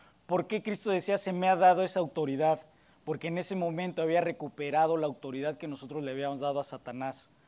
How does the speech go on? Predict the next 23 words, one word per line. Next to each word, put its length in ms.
Y 80
a 100
través 300
de 120
Cristo 320
ahora 200
nosotros 560
tenemos 380
esa 160
autoridad. 480
Entonces 360
nos 260
ha 120
dado, 400
ahora 200
tenemos 400
que 180
creerlo. 480
Dice, 300
"Vayan 640
y 160
hagan 280
discípulos". 760